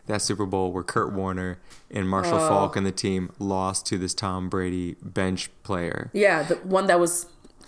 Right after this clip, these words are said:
Speaker 2: that's a chip on his shoulder, which is why he wants to go to forty-five to be like, "F you to anyone who ever doubted me."
Speaker 1: Uh, no, I, I think he's over that at this point. He's got Giselle and he's got a
Speaker 2: Oh, no, no, no.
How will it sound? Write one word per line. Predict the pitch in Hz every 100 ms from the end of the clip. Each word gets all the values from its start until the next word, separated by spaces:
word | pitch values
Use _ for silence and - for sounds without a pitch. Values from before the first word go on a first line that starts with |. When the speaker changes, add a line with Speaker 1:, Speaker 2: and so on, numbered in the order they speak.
| - -
Speaker 2:
that's | - 320 -
a |
chip | - 180 165
on | 139
his | 143
shoulder, | - 139 139
which | 147 151
is | 151
why | 156 156
he | 156
wants | 147 151 -
to |
go | -
to | 156
forty-five | 156 151 147 151 110
to | 117
be | 147
like, | 147 147 -
"F | 151 -
you | 156 135
to | -
anyone | 143 135 117
who | 147
ever | - -
doubted | - - -
me." | - - 180 - - -
Speaker 1:
Uh, | - 247 - -
no, | 185 214
I, | 202 190 180 -
I |
think | 135 147
he's | 127 110
over | 107 87
that | 90 90
at | 87
this | 92
point. | - 90 87
He's | 104
got | 110 104
Giselle | 92 92 101 95 92
and | 90
he's | 95 90
got | 92
a | 87
Speaker 2:
Oh, | 254
no, | 269
no, | 247
no. | 240 233 160 160